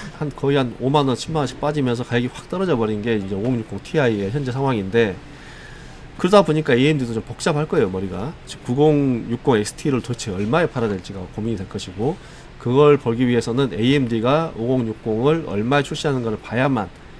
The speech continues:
이네들도 구공육공으로 대응하는 게 좋을지,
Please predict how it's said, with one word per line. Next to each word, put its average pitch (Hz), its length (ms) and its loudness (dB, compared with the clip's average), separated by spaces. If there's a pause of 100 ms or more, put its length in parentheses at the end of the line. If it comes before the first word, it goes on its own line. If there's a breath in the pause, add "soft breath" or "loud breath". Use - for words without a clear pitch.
(140)
이네들도 139 640 2 (640 loud breath)
구공육공으로 147 640 4
대응하는 123 280 0
게 107 80 -4
좋을지, 120 480 0